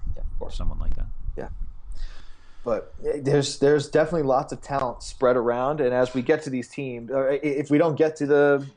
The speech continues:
Speaker 1: uh, if we don't get to the teams, uh, that the, these players are from my list, I'll just add 'em on at the end, and then
Speaker 2: <laughs>
Speaker 1: we'll, uh, you know, let's do our da-, dra-, let's do our DraftKings now, shall we? Unless you wanna continue, do you wanna preview every team? No, we don't wanna preview.
Speaker 2: No.
Speaker 1: Let's
Speaker 2: We don't
Speaker 1: work
Speaker 2: have
Speaker 1: out the show on the
Speaker 2: five
Speaker 1: show,
Speaker 2: hours.
Speaker 1: shall we?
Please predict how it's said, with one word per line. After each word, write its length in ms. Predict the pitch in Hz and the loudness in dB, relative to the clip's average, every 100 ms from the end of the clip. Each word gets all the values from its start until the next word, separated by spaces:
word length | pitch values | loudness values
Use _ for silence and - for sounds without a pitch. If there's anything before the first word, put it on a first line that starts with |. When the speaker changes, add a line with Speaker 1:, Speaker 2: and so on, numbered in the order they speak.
| - | -8
Speaker 1:
uh, 140 | 113 110 | -6 -4
if 80 | |
we 60 | 135 | -2
don't 160 | 147 143 | -2 0
get 140 | 139 | -2
to 80 | - | -2
the 100 | 131 | -6
teams, 680 | 131 135 131 131 139 - - | -6 -6 -6 -6 -6 -6 -4
uh, 420 | - 117 117 113 113 | 2 4 6 4 4
that 220 | 110 104 | 2 0
the, 40 | |
these 280 | 120 123 120 | 0 0 0
players 360 | - 123 123 127 | 0 2 4 2
are 60 | |
from 240 | 127 135 131 | 2 0 2
my 120 | 127 | 4
list, 200 | 127 123 | 4 4
I'll 80 | 110 | -2
just 160 | 113 | -4
add 220 | 107 110 110 | -4 -2 -2
'em 100 | 107 | -4
on 140 | 104 | -6
at 80 | - | -6
the 120 | 104 | -6
end, 240 | 113 147 | -4 -4
and 140 | 117 113 | -2 0
then 160 | 117 - | 0 -2
Speaker 2:
<laughs> 100 | - | -4
Speaker 1:
we'll, 320 | 117 117 113 107 | 2 4 6 6
uh, 260 | 107 107 - _ _ _ - | 4 2 -2 _ _ _ 0
you 60 | 156 | 2
know, 100 | 151 | 4
let's 200 | 170 - | 2 -2
do 240 | 180 170 | -2 2
our 240 | 160 156 | 2 2
da-, 280 | 147 147 139 | 0 0 0
dra-, 400 | 143 151 143 139 - | 2 4 6 4 2
let's 160 | 160 | -2
do 80 | 202 | 0
our 100 | 190 | 0
DraftKings 480 | 185 175 - 104 - | 0 -2 -6 -16 -18
now, 140 | 92 87 | -18 -12
shall 200 | 113 117 | -10 -8
we? 180 | 160 170 - - | -10 -14 -20 -6
Unless 220 | 135 131 | -4 0
you 40 | 147 | 2
wanna 140 | 135 | 2
continue, 340 | - 156 147 147 | 0 -6 -6 -2
do 40 | 175 | 2
you 60 | |
wanna 180 | 170 160 | 4 2
preview 320 | - 175 156 | 0 -6 0
every 240 | 160 143 143 | 0 0 -6
team? 320 | 165 160 175 | -8 -10 -8
No, 140 | - 92 | -8 -4
we 80 | |
don't 80 | 131 | -2
wanna 120 | 107 | -4
preview. 220 | - 123 120 | -6 0 4
Speaker 2:
No. 320 | 104 95 92 - - - - | 4 4 -2 -10 -16 -14 -4
Speaker 1:
Let's 120 | 160 185 | 0 4
Speaker 2:
We 40 | |
don't 80 | 170 | 4
Speaker 1:
work 80 | 160 | 2
Speaker 2:
have 100 | 143 | -2
Speaker 1:
out 60 | |
the 80 | 135 | -8
show 280 | - 139 127 | -4 0 0
on 120 | 120 | 0
the 60 | 107 | -4
Speaker 2:
five 100 | 92 | -6
Speaker 1:
show, 100 | 113 | -6
Speaker 2:
hours. 180 | - - | -8 -14
Speaker 1:
shall 160 | 85 | -12
we? 120 | 87 | -10